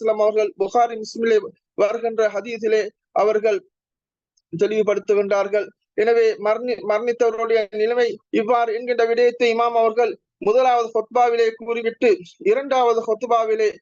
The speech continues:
ஒரு முக்கியமான விடயத்தை அவர்கள் ஞாபகப்படுத்துகின்றார்கள்.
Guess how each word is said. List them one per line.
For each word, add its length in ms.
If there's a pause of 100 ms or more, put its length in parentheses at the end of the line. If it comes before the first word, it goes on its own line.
(280)
ஒரு 140
முக்கியமான 560 (380)
விடயத்தை 600
அவர்கள் 480 (260)
ஞாபகப்படுத்துகின்றார்கள். 1300